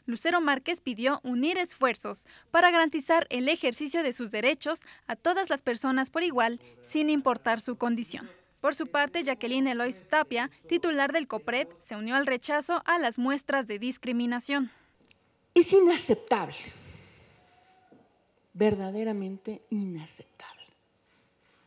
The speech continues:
Speaker 2: que un transporte público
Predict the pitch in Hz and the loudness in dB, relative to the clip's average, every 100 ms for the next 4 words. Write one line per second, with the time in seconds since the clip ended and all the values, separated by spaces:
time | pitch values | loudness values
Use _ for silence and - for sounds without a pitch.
0 | _ _ _ _ _ _ _ _ _ _ | _ _ _ _ _ _ _ _ _ _
1 | _ _ _ _ - 277 285 285 - - | _ _ _ _ -2 -2 -2 -6 -6 -2
2 | 196 - 214 - 269 254 269 - 285 | -4 -2 -10 -2 0 0 -4 -6 -12